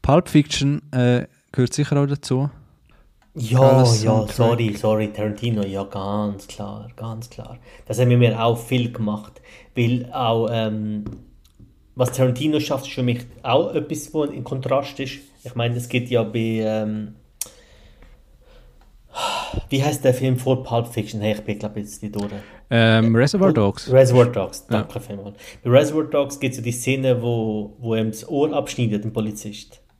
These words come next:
Speaker 3: Mhm.
Speaker 2: Und da läuft so ein richtig geiler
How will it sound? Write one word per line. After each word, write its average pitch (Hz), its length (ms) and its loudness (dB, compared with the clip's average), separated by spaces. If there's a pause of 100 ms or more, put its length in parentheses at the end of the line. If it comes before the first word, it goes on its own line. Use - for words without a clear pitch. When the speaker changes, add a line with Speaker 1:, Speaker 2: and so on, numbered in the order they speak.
(360)
Speaker 3:
Mhm. 107 380 -2 (340)
Speaker 2:
Und 117 120 -6
da 107 40 4
läuft 113 300 0
so 117 80 -4
ein 107 140 -2
richtig - 760 -8
geiler 117 720 2